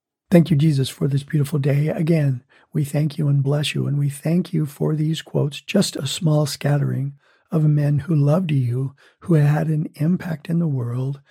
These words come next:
and who knew the importance of prayer. Take these few minutes, Lord Jesus, and make them food for our thoughts and meditation for the next day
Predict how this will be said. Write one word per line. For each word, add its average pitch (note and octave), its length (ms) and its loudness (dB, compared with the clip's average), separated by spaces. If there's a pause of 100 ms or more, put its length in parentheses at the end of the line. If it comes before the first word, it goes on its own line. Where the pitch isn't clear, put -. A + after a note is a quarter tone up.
(280)
and D#3 160 2
who E3+ 160 4
knew C#3+ 340 2
the C#3 140 0
importance C#3 640 -4
of C#3 240 -12
prayer. C3 500 -10 (880)
Take D#3 260 -2
these E3 200 2
few D#3 220 0
minutes, D3 340 0
Lord C#3 240 2
Jesus, C#3 400 -2
and D3 180 0
make D3+ 200 -4
them D#3 180 0
food D3+ 400 0
for - 360 -4
our C#3 200 -4
thoughts C#3 340 -8
and C#3 100 -4
meditation C#3 800 -6
for - 140 -2
the D3+ 100 2
next D3+ 460 -4
day B2+ 420 -4